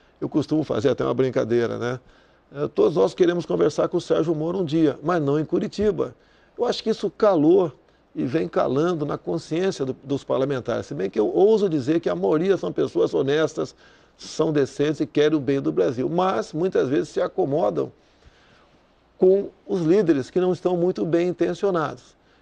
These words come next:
Então, é esse paradigma que a gente vem quebrando ao longo do tempo e espera que, dessa forma, nós viemos conseguir a maioria, de modo que o Brasil seja melhor pra todos nós.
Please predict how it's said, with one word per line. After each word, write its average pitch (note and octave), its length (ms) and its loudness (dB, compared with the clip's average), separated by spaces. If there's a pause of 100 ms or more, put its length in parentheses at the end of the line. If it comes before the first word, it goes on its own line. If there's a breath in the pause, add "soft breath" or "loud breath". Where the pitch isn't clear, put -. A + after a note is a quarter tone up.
Então, F#3 300 -2
é D#3 200 0
esse G#3 300 4
paradigma E3 800 -2
que E3+ 100 0
a - 20 0
gente E3 220 -6 (360)
vem D#3 300 0
quebrando D3 600 0
ao B2+ 60 0
longo C#3+ 280 -2
do A#2+ 100 -2
tempo E3 440 -6
e G3 120 -4
espera D#3+ 680 2 (800 soft breath)
que, - 200 -2
dessa D#3+ 500 0
forma, D#3+ 400 0
nós D#3 180 -2
viemos D#3 280 -2
conseguir C#3 580 -2 (260)
a E3+ 140 0
maioria, E3 500 2 (380 soft breath)
de D3+ 140 -4
modo D3 300 0
que E3 260 -2 (220)
o F3+ 80 -6
Brasil E3 340 0
seja D#3 220 0
melhor D3 260 2
pra C#3+ 120 -2
todos E3+ 220 2
nós. A2+ 300 -10